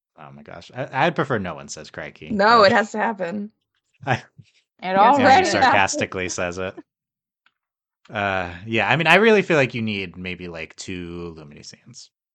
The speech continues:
Speaker 1: I feel like it's not a lot, you know. Um, they talk, it's, um, they talk, and there's some sort of romantic culmination. They've already together, so it doesn't need to be a big thing. But, you know, typically you have, uh, the main couple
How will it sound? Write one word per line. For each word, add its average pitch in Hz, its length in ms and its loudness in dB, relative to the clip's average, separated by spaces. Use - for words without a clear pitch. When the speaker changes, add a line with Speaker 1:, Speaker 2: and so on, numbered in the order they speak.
Speaker 1:
I 90 140 -10
feel 101 100 -6
like 92 100 -6
it's 90 140 -12
not 85 220 -6
a - 20 -14
lot, - 260 -20
you 107 140 -16
know. - 460 -20
Um, 85 580 -10
they 95 120 -6
talk, 101 360 -4
it's, 104 220 -12
um, 98 220 -6
they 104 120 -6
talk, 143 460 6
and 98 640 -6
there's 95 160 -8
some 98 200 -8
sort 92 180 -8
of 82 80 -12
romantic 85 640 -12
culmination. 82 800 -14
They've 92 160 -10
already 92 440 -6
together, 80 360 -14
so 87 100 -18
it 82 60 -18
doesn't 82 180 -18
need 78 120 -20
to 76 40 -20
be 76 160 -20
a 76 60 -20
big 76 240 -20
thing. - 320 -20
But, 78 280 -16
you 87 80 -18
know, 82 120 -16
typically 87 440 -12
you 71 120 -20
have, 76 280 -16
uh, 78 280 -16
the 95 80 -14
main 80 180 -16
couple 78 500 -16